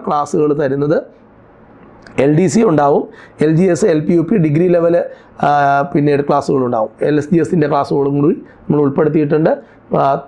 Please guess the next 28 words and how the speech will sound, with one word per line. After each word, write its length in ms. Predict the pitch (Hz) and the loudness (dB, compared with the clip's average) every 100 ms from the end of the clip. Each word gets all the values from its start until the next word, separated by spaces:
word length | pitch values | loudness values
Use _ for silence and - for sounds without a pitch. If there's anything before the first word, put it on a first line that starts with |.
| - - | -14 -2
ത്രീ 180 | 190 254 | 2 2
ട്രിപ്പിൾ 380 | - 170 175 180 | 0 -2 0 2
നയൻ 220 | 165 160 | 2 2
ആണ് 140 | 151 | 0
ഫീസ്. 360 | 156 147 143 233 | -2 -2 0 -2
ഫെബ്രുവരി 480 | - 165 156 202 202 | -2 0 2 0 0
അഞ്ചാം 440 | 160 165 165 180 | 0 0 -2 -2
തീയതിക്ക് 360 | 185 185 180 175 | -2 -2 -2 -2
മാത്രമാണ് 800 | 160 147 151 233 214 202 - 339 - - - - | -2 -2 -2 -4 -4 -2 -4 -6 -10 -20 -6 -2
ടു 80 | 175 | 0
ട്രിപ്പിൾ 340 | 160 147 147 | -2 -2 -2
നയൻ 220 | 143 135 | -2 -2
ഉണ്ടാവുക. 520 | 131 135 135 156 226 - - - | 0 0 0 0 -2 -6 -20 -10
അപ്പോൾ 440 | - 156 151 156 - - - 147 | -2 0 0 -2 -10 -20 -6 0
എല്ലാവരെയും, 720 | 165 214 240 185 156 151 - - | 2 2 2 2 2 0 -2 -2
ആ, 160 | 147 143 | 0 0
ഹാജാസ് 440 | 127 147 160 - | -2 -2 -2 -2
ക്ലാസ്സസിലേക്ക് 680 | 151 135 139 139 135 143 143 | -2 -2 -2 0 0 0 -2
സ്വാഗതം 460 | - 143 143 143 143 | -2 -2 0 0 0
ചെയ്യുന്നു. 400 | 151 165 277 - - - - | 0 0 -2 -6 -20 -18 -4
ആ, 160 | 143 143 | -2 0
നിങ്ങൾക്ക് 540 | 151 175 175 226 294 | 2 0 0 -2 0
ഇഷ്ടപ്പെട്ട, 580 | 190 - - 165 135 131 | -4 -6 -6 -4 -6 -4
ആ, 580 | 143 156 - 135 135 151 | -4 -4 -2 -2 0 -2
ആപ്ലിക്കേഷൻ 520 | 139 147 139 147 151 147 | -2 -2 -2 -4 -2 -2
ഏതാണ്, 320 | 139 139 139 | -2 -2 -2
അതിൻ്റെ, 360 | 139 143 143 139 - - - | 0 0 -2 -6 -20 -12 -4
ആ, 120 | 135 | -2